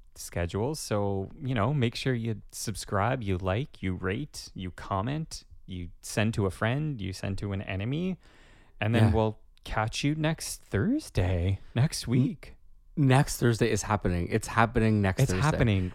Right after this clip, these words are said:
Speaker 1: Well, we,
Speaker 2: Um,
Speaker 1: oh, man.
Speaker 2: The other really exciting thing, um, that I, if you like this podcast, can you please just share it with a friend? I feel like all of my very favorite podcasts that I listen to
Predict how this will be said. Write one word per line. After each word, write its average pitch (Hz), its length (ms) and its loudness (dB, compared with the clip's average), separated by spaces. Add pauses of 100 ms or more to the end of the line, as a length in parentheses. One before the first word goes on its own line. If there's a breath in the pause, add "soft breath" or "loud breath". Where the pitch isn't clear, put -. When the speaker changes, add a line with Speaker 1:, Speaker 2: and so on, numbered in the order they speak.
Speaker 1:
Well, 117 140 8
we, 104 140 4
Speaker 2:
Um, 110 180 6 (100)
Speaker 1:
oh, 123 260 -2
man. 90 460 0
Speaker 2:
The 160 160 4
other 156 240 8
really 123 240 6
exciting 101 400 2
thing, 101 440 -2
um, 92 440 2
that 104 200 0
I, 98 420 2 (1300)
if - 160 0
you 247 80 8
like 107 220 4
this 113 180 0
podcast, 85 640 -4
can 147 140 0
you 214 40 0
please 98 300 -2
just 98 160 -4
share 87 120 -4
it 80 60 -6
with 82 120 -10
a 90 60 -6
friend? 80 380 -4 (120)
I 107 80 -2
feel 143 200 -2
like 170 240 0
all 101 200 2
of 95 60 2
my 87 260 0
very 90 400 -2
favorite 80 460 -6 (120)
podcasts 95 480 -6
that 78 100 -4
I 78 80 -4
listen 92 280 -6
to 139 300 -6